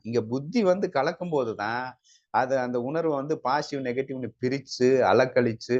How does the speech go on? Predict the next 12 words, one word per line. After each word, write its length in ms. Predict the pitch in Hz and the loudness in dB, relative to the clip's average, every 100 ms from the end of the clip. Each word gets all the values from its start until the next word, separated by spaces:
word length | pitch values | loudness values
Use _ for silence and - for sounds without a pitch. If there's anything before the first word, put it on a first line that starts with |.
| 123 - _ _ - | -2 -8 _ _ -2
அப்ப 180 | 104 - | 0 2
அந்த 140 | 117 113 | 0 0
பாசிட்டிவ்க்காக 760 | - 120 143 135 131 117 123 135 113 104 | 0 2 0 0 -4 0 0 0 -2 0
ஏங்குறது, 520 | 123 123 117 110 113 117 | 0 0 -2 -2 -4 -4
நெகட்டிவை 540 | 101 107 127 123 117 107 | -4 -4 -4 -4 -2 0
வெறுக்கின்ற 520 | 107 135 131 143 123 117 | 0 0 -2 -4 0 -2
உணர்வுன்னு 420 | 113 117 113 127 - | 0 -4 -4 -8 -8
கொண்டு 280 | 110 123 120 | -6 -4 -4
வந்து 220 | 107 123 123 | -2 -2 0
கொலாப்ஸ் 460 | 104 123 127 - | 4 4 2 0
ஆகி, 280 | 104 101 120 147 _ _ _ 80 | -2 0 -4 -6 _ _ _ -2
ஆனந்த 480 | 101 135 147 131 | 2 2 0 2